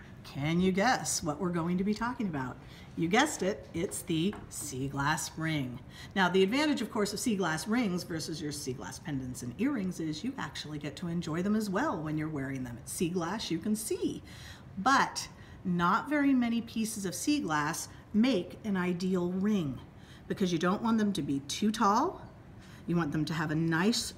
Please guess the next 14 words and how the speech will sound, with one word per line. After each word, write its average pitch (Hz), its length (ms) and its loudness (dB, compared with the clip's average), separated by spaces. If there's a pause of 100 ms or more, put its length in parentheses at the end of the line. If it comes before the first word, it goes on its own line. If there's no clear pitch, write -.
showy 190 380 6
surface, 185 720 0 (320)
and 185 180 6
you 185 180 4
also 262 400 4
want 175 280 4
them 170 160 2
to 160 120 -4
be 156 360 2
as 156 160 -4 (100)
absolutely 185 760 2
perfect - 580 -6
as 220 100 -6
possible. 185 640 -4